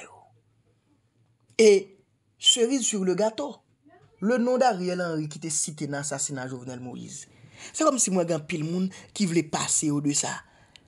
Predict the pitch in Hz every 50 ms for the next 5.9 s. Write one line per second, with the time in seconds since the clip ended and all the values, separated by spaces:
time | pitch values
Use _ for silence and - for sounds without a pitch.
0 | _ _ _ _ - 294 285 - 381 330 269 214 170 170 165 151 147 151 147 143
1 | 143 143 143 143 156 190 208 - _ _ _ _ _ _ _ _ _ _ _ _
2 | _ _ _ _ _ _ _ _ _ _ _ _ _ _ _ _ _ _ _ _
3 | _ _ _ - - - - - 175 208 262 269 269 302 330 349 349 349 359 370
4 | 370 339 302 262 247 196 190 208 214 - 208 247 277 285 269 247 226 226 220 226
5 | 226 220 214 196 202 196 196 185 175 175 175 151 160 180 - 170 165 180